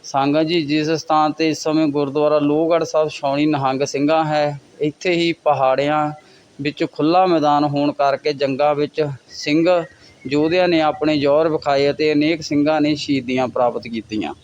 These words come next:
ਸੰਗਤ ਜੀ, ਇਹ ਸੀ ਜੀ ਇਤਿਹਾਸ ਗੁਰਦੁਆਰਾ ਲੋਹਗੜ੍ਹ ਸਾਹਿਬ ਛਾਉਣੀ ਨਿਹੰਗ ਸਿੰਘਾਂ। ਤੇ ਜੇ ਜਾਣਕਾਰੀ ਦਿੰਦੇ ਸਮੇਂ ਕੋਈ ਗਲਤੀ ਹੋਈ ਹੋਵੇ ਤਾਂ ਦਾਸ ਖਿਮਾ ਦਾ ਜਾ ਚੱਕਿਆ।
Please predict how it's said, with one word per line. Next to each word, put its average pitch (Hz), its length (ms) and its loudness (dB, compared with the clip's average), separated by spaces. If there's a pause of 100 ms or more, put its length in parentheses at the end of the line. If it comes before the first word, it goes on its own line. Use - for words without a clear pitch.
(540)
ਸੰਗਤ 151 420 2
ਜੀ, 170 260 0 (280)
ਇਹ 165 200 2
ਸੀ 175 180 0
ਜੀ 175 120 2 (160)
ਇਤਿਹਾਸ 156 520 2 (220)
ਗੁਰਦੁਆਰਾ 151 680 2 (640)
ਲੋਹਗੜ੍ਹ 170 460 2
ਸਾਹਿਬ 156 400 2
ਛਾਉਣੀ 151 540 0 (160)
ਨਿਹੰਗ 139 380 0
ਸਿੰਘਾਂ। 151 460 0 (760)
ਤੇ 151 180 0
ਜੇ 151 140 0
ਜਾਣਕਾਰੀ 156 540 2
ਦਿੰਦੇ 156 300 0
ਸਮੇਂ 160 300 0
ਕੋਈ 160 160 0 (500)
ਗਲਤੀ 151 360 0
ਹੋਈ 160 200 0
ਹੋਵੇ 156 200 0
ਤਾਂ 151 140 -4
ਦਾਸ 135 340 0
ਖਿਮਾ 139 300 -2
ਦਾ 147 140 2
ਜਾ 139 160 2
ਚੱਕਿਆ। 151 400 0